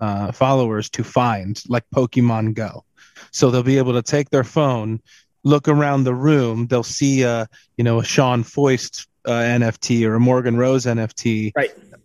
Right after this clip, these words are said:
Speaker 1: in the corner. They'll be able to tap it. They'll collect it. It'll pull it right into their crypto wallet.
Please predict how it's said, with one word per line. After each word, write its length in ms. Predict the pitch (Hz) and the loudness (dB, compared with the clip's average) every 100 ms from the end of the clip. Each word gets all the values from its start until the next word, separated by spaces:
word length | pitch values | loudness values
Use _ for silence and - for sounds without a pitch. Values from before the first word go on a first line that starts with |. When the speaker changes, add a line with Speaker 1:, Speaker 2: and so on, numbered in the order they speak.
| - | -2
Speaker 1:
in 100 | 135 | 0
the 100 | 117 | 0
corner. 440 | - 156 151 127 123 | 2 2 2 0 0
They'll 180 | 127 | -2
be 160 | 117 123 | -2 -2
able 140 | 110 | -2
to 80 | 107 | -6
tap 400 | - 139 139 135 | -4 -2 -2 -2
it. 240 | 135 131 - | -2 -2 -6
They'll 140 | 110 | -12
collect 500 | - 127 127 127 - | -6 -2 0 -2 -2
it. 200 | 127 120 - - _ - | -4 -4 -6 -20 _ -6
It'll 160 | 117 | -4
pull 220 | 110 139 131 | 0 2 2
it 100 | 117 | 2
right 240 | 127 135 | 0 2
into 200 | 131 131 | 0 0
their 140 | 123 | -2
crypto 420 | - 135 120 123 120 | -2 -2 0 0 0
wallet. 500 | 117 117 117 113 | 0 -2 -2 -4